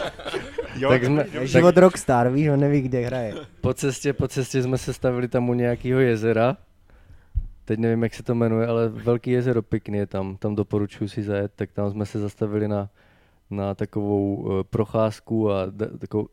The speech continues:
Speaker 2: šlapadla jsme si tam koupili a op-, okoupali jsme se a pak jsme jeli na tu dlouhou cestu do Kroměříže, takže proto jsme minule nějak nedojeli, no.
Speaker 1: Jo, tak to bylo kvůli tomu. No ne, ono to bylo i tak, že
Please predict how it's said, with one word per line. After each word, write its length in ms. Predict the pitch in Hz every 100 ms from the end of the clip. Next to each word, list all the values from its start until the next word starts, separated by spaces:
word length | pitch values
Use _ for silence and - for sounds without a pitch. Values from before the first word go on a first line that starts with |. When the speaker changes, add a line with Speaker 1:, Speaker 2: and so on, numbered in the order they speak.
| 101
Speaker 2:
šlapadla 580 | 98 113 107 110 107 110
jsme 180 | 110 104
si 160 | 110
tam 220 | 104 107 104
koupili 420 | 104 - 107 104
a 60 |
op-, 100 | 98 - _ - _ _ -
okoupali 560 | 113 117 107 120 110
jsme 160 | 110 107
se 280 | - 110 101
a 80 | - _ _
pak 160 | 107 98
jsme 160 | 107
jeli 120 | 104 104
na 80 |
tu 120 | 101 104
dlouhou 340 | 104 101 101
cestu 440 | - 101 - 107 - - -
do 100 | 104
Kroměříže, 680 | 110 107 104 101 98 98 95 - - -
takže 340 | 92 98 95 _ -
proto 400 | 92 - 98 95
jsme 240 | 98 98
minule 320 | 98 95 98 98
nějak 200 | 101 92
nedojeli, 480 | 92 98 92 90
no. 220 | 90 92 92 _ _ _ _ 110
Speaker 1:
Jo, 120 | 120 110
tak 100 | 110 _
to 60 | 113
bylo 220 | 113 117
kvůli 220 | - 127
tomu. 160 | 127 117
No 120 | 113
ne, 220 | 120 117
ono 220 | 120 117 110
to 100 | 117
bylo 300 | 120 117 110
i 40 |
tak, 200 | 113 101
že 140 | 110